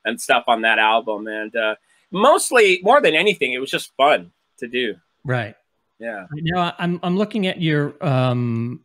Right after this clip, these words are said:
Speaker 2: I was on, uh, Apple Music and looking up a couple of your albums, and the, the one that is, um, titled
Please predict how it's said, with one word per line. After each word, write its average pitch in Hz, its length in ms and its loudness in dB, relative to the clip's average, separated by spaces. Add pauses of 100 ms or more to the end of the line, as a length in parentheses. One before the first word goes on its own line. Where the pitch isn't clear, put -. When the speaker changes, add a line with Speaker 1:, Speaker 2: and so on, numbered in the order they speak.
(1000)
Speaker 2:
I - 40 -6
was 151 160 0
on, 151 280 2
uh, 127 300 -2 (240)
Apple 139 240 0
Music 131 440 0 (720)
and 123 360 2
looking 143 240 4
up 131 80 2
a 127 100 0
couple 131 240 0
of 120 80 0
your 123 140 4
albums, 123 560 2
and 127 560 2
the, 127 560 0
the 135 180 -2
one 165 640 2 (140)
that 135 400 -2 (160)
is, 123 360 -4 (200)
um, 113 580 -2 (920)
titled 139 500 0